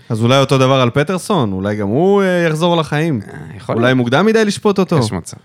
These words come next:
Speaker 1: אולי קצת הגזמנו, אולי בכל זאת היה לו משחק סביר ל-, יחסית לתקופתו החסרת תועלת לאחרונה.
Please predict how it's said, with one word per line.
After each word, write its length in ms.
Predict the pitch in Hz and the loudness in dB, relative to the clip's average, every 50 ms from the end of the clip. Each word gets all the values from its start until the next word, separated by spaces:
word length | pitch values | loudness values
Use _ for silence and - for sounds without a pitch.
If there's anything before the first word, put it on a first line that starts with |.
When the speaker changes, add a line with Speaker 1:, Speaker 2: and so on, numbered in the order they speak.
| - - - _ _ _ _ - | -20 -20 -20 _ _ _ _ -10
Speaker 1:
אולי 200 | 104 107 113 120 | -6 -4 -4 -4
קצת 240 | 113 - - 127 101 | -4 -4 -6 -6 -4
הגזמנו, 560 | 120 110 117 127 160 220 233 220 220 185 139 | -4 -6 -2 -2 0 2 2 2 2 2 2
אולי 200 | 120 113 120 117 | 0 0 -2 -2
בכל 220 | 110 110 - 165 175 | -2 -4 -4 -4 -4
זאת 140 | 190 180 196 | -4 -2 -2
היה 100 | 180 175 | -2 0
לו 120 | 170 165 | 0 -2
משחק 300 | 156 147 - - 151 147 | -2 -4 -4 -6 -8 -6
סביר 340 | - - 143 143 156 160 151 | -4 -4 -4 -4 -4 -4 -2
ל-, 380 | 147 143 143 139 139 135 135 | 0 0 0 0 0 -2 -2
יחסית 360 | 135 127 - 131 - 143 127 131 | -4 -4 -6 -8 -8 -8 -8 -6
לתקופתו 880 | 131 127 127 123 120 117 - - 135 - - 120 - - 135 135 131 123 | -4 -4 -2 -2 -4 -4 -6 -10 -10 -6 -6 -6 -4 -2 -2 0 0 0
החסרת 1300 | 123 120 120 117 113 113 110 107 107 104 104 107 _ _ _ _ _ - - 143 131 - 156 143 139 135 | -2 -2 -2 -2 -4 -4 -4 -6 -6 -8 -8 -10 _ _ _ _ _ -8 -6 -6 -6 -4 -2 -2 -2 0
תועלת 340 | - 135 131 131 127 120 120 | 0 0 2 2 0 -2 -2
לאחרונה. 460 | 123 117 113 110 - 110 107 104 98 | -4 -4 -4 -6 -8 -10 -10 -10 -12